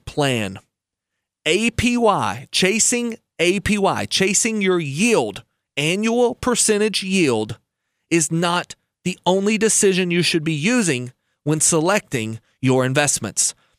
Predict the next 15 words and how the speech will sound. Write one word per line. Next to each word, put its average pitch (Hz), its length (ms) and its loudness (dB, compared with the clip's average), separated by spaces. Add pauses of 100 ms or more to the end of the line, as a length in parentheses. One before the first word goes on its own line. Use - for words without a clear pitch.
(100)
You 151 160 2
have 170 340 -2
to 240 100 0
put 226 240 0
together 196 460 2
a 156 60 0
strong 190 500 0
retirement 233 680 0
plan, 131 520 0 (380)
and 143 260 0
we 151 400 0 (240)
can 175 180 0
help 233 380 2
you 113 220 0 (200)
do 131 400 2